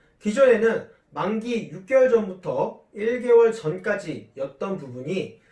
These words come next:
자, 이제는 만기 육 개월 전부터 이 개월 전까지라고 바뀝니다.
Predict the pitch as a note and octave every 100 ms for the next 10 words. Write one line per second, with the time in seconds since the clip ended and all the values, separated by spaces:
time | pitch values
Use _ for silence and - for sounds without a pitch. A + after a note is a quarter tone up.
0 | _ _ B2+ B2+ E3+ A3+ C#4+ - - C#3+
1 | D#3+ F3+ B3+ G3+ D3 - A#3 A3 F3 D#3+
2 | D#3 G3+ A#3 C#4 - _ _ C#3+ D#3+ -
3 | B3+ C4 C4+ C4+ E3 D#3+ G#3 E3 D#3+ B2
4 | - - B2 C3+ G3+ A#3 - - F3+ D3
5 | A2